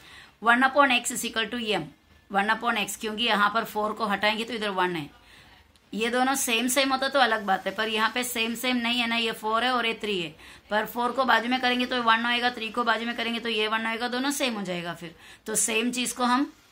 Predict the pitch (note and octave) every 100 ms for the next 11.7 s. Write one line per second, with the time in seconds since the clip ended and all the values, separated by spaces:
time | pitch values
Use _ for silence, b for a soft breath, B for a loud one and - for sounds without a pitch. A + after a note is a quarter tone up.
0 | - G#3 A3 A#3 G#3+ G3 G3 F3 E3 D#3+
1 | D3+ B B B G3+ G3 G#3 A#3 A#3+ B3
2 | A#3+ A#3+ A3+ G#3+ G#3 B3+ E4 - B -
3 | A3+ A#3 F3+ A3 D#4 _ _ _ A#3 G#3
4 | F3+ F#3 B3+ C#4+ - _ - _ b b
5 | b b b - G#3+ A#3 C4 B3+ C4+ C4
6 | A#3 G3 - A3+ A3+ B3+ A#3 A3+ B3 A#3
7 | A3 A3+ A3 G#3 G3 G#3 A#3+ A#3 A#3 C4+
8 | C#4 B B G3+ A3 A3+ A#3+ A#3 A#3 A#3
9 | A#3 G#3+ A3 A3 G3+ G#3 G#3 B3+ G#3+ F#3+
10 | F3+ E3+ D#3+ D3+ B B _ G3+ A3+ G#3+
11 | G3 G3 G#3+ - A#3 A#3